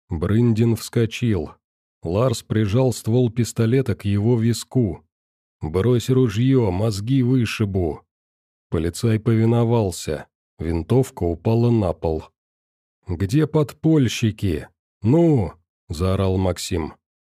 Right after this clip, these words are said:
«Расстреливать повели». «Куда, идиот? Место!» «На реку, на обрыв. Меня здесь оставили на посту».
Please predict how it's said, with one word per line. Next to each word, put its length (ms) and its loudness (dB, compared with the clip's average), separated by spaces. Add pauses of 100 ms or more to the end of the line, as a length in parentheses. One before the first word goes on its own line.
(560)
«Расстреливать 920 2
повели». 640 2 (720)
«Куда, 600 2
идиот? 640 2 (280)
Место!» 800 0 (680)
«На 220 2
реку, 600 0 (180)
на 220 4
обрыв. 560 2 (240)
Меня 260 4
здесь 320 0
оставили 640 0
на 160 2
посту». 680 -2